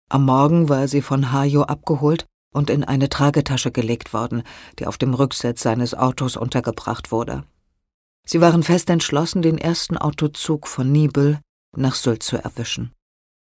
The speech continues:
Eine kleine Familie fuhr in den grauenden Morgen hinein, der schnell aufklarte, der ein paar Sonnenstrahlen schickte und schließlich leuchtete, wie nur ein Frühlingstag leuchten kann.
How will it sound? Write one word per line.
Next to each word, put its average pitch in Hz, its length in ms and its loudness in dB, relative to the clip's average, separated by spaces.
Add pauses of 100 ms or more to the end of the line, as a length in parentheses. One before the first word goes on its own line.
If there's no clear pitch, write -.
(320)
Eine 143 220 2
kleine 185 400 2
Familie 175 480 4
fuhr 165 320 0
in 151 160 0
den 139 160 0
grauenden 135 680 2
Morgen - 340 -4
hinein, 120 540 -6 (380)
der 123 100 -2
schnell 151 300 4
aufklarte, 143 880 0 (380)
der - 180 -4
ein 120 160 -2
paar 131 240 0
Sonnenstrahlen 139 680 2
schickte 156 400 -4
und 143 120 -2
schließlich 170 600 -2
leuchtete, 160 600 0 (220)
wie 156 160 2
nur 175 180 2
ein 196 140 -4
Frühlingstag - 760 -4
leuchten - 480 -8
kann. - 320 -12